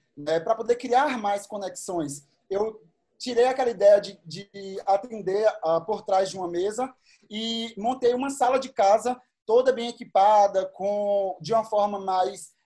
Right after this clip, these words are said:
é, é, criativa. Então, eu contratei um arquiteto pra trazer, é, é, essa minha,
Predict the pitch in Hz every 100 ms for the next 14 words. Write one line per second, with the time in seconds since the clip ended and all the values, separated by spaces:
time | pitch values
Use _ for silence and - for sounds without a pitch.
0 | - 170 175 175 170 170 170 233 233 214
1 | - - 226 233 233 185 208 208 - -
2 | 196 208 202 202 202 196 - - 220 226
3 | 220 233 226 208 - 226 240 - 214 208
4 | 196 196 202 - _ _ 170 180 180 180
5 | 175 175 180 180 226 202 214 208